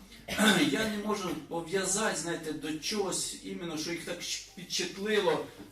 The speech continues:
е, щось таке, що вони, знаєте, зрозуміли, що в них мало віри. І тому вони сказали: «Господи, помнож в нас віру».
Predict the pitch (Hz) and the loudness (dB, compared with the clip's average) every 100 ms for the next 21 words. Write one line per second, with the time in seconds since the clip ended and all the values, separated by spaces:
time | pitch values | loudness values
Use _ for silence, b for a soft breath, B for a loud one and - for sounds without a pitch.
0 | - 139 139 139 139 - 151 - 147 147 | -6 -4 -2 -2 -2 -2 -2 -2 -2 -4
1 | 139 160 160 147 160 156 143 135 147 151 | -4 -4 -4 -2 0 0 -2 -4 -4 -4
2 | 165 160 151 - 151 151 143 147 143 143 | -4 -2 -2 -2 -2 -2 -2 -2 0 0
3 | 139 123 110 110 - 151 151 156 143 B | -2 -4 -6 -8 -10 -8 -2 -2 -2 B
4 | B - 147 151 147 139 139 - - - | B -6 -2 2 2 2 -2 -10 -10 -8
5 | - 143 139 143 131 123 143 139 - 123 | -8 -4 -2 0 0 -2 -2 -2 -4 -6
6 | 123 120 117 110 113 117 110 - - 110 | -6 -6 -6 -6 -6 -10 -12 -16 -16 -10
7 | 113 113 113 110 104 | -6 -6 -6 -8 -10